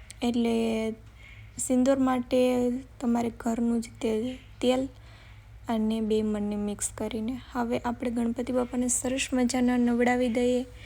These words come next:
કેમ કે સૌ પ્રથમ દિવાળીનો તહેવાર છે ને ભગવાનના ઘરે આવવો જોઈએ, એવું મારા મમ્મી પપ્પા બંને કહે છે. જો ભગવાનને તો વ્યવસ્થિત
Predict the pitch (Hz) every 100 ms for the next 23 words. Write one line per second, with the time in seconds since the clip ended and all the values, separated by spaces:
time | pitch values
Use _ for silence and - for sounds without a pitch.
0 | - - - - 285 285 277 - 262 294
1 | 294 277 277 277 277 269 247 247 247 247
2 | 240 247 240 226 226 220 - 233 220 220
3 | 202 220 214 214 208 226 208 202 202 208
4 | - 254 247 - - - - - - -
5 | - - - 233 233 226 220 214 214 214
6 | 220 220 220 - 220 208 233 233 226 208
7 | 214 220 - 214 240 - - - - -
8 | - - - - - - 240 233 214 226
9 | 233 233 226 233 220 220 226 226 -